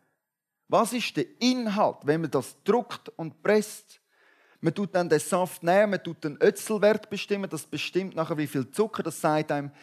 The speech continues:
wie viel Zucker in dem Traubensaft drinnen ist. Und das gibt dann so ein Indiz, ob der Wein dann mal brauchbar wird sein oder nicht. Wenn man es dann noch in die richtigen Fässer tut und richtig lagert,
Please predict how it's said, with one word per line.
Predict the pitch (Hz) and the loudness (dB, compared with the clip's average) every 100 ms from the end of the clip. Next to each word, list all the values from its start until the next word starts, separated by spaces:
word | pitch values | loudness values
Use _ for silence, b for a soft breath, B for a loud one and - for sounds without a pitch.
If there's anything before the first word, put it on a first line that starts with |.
| B | B
wie | 139 | -4
viel | 135 139 | -4 -4
Zucker | - 220 - 170 | -2 -4 0 -2
in | 165 | 2
dem | 156 143 | 0 0
Traubensaft | 190 196 185 175 - 147 | -8 -6 -6 -6 -6 -8
drinnen | 160 190 190 | -8 -6 -6
ist. | 190 196 | -8 -8
Und | 165 | -10
das | 151 | -6
gibt | 185 170 | -6 -4
dann | 160 | -4
so | 165 | -4
ein | 160 151 - | -2 -4 -4
Indiz, | 151 143 196 202 202 196 - B B B | -6 -2 2 2 0 -4 -10 B B B
ob | 147 - | -2 2
der | 156 143 | 2 2
Wein | 202 | 0
dann | 170 156 | 2 0
mal | 147 123 | -2 -2
brauchbar | 190 202 - 175 | -4 -4 -2 -2
wird | 170 160 - | 0 -4 -4
sein | 190 165 | -4 -2
oder | 147 | -2
nicht. | 165 156 | -4 -4
Wenn | 135 | -4
man | |
es | 139 | -2
dann | 143 | -4
noch | 139 | -2
in | 131 | 0
die | |
richtigen | 147 147 131 139 | 0 -2 -6 0
Fässer | 196 196 - 208 | 2 2 2 -2
tut | 202 196 160 | 0 0 -2
und | 147 | -2
richtig | 143 - 131 | -4 -4 0
lagert, | 151 180 202 190 | 6 6 6 2